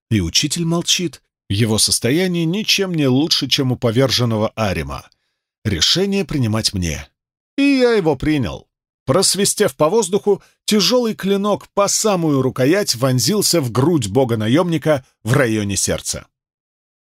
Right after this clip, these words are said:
Еще немного, и начнет высвобождаться накопленная Так Царахом энергия.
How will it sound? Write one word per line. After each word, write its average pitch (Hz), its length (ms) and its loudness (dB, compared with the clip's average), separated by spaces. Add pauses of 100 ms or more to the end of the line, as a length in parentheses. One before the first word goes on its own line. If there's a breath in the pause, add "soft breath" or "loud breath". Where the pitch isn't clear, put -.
(100)
Еще 104 260 0
немного, 113 520 0 (260 soft breath)
и 113 80 2
начнет 120 460 0
высвобождаться 135 840 0
накопленная 139 640 0
Так 143 280 -4
Царахом 170 580 -2
энергия. 104 600 -4